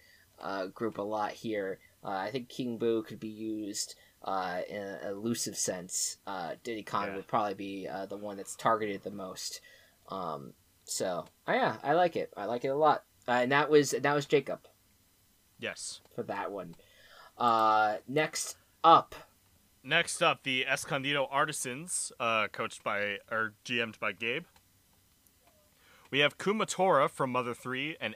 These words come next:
Speaker 2: Asgore from Undertale as the quarterbacks. Our running backs are Meta Knight and Ness. Wide receivers, fucking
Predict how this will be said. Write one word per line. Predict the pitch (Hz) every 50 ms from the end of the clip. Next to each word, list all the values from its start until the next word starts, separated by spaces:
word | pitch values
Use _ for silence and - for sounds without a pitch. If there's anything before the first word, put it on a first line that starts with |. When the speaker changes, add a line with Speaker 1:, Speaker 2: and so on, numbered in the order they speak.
| - _
Speaker 2:
Asgore | 120 117 123 135 135 120 113 - 117 110 104 101 117 -
from | - 123 107 104
Undertale | 104 104 101 104 95 - 104 104 113 127
as | 110 90
the | - -
quarterbacks. | - 107 98 92 85 95 101 113 - - - - - - _ _ _ _ _ _ _ _ _ _ _ _ _
Our | 127 127 131 135 135
running | 123 139 143 139 127 123
backs | 117 120 117 113 104 - - - -
are | 131 120 120 113 110 104
Meta | 101 104 113 123 135
Knight | 131 131 127 123 127 - - -
and | 113 107 104 101 95 101
Ness. | 131 175 214 214 - - - - - - - _ _ _ _ _ _ _ _ _ _
Wide | 101 107 131 139 135
receivers, | 123 120 - - 139 135 120 131 127 127 120 - - - - _ _ _ _
fucking | - 135 123 - - 127 120 117 113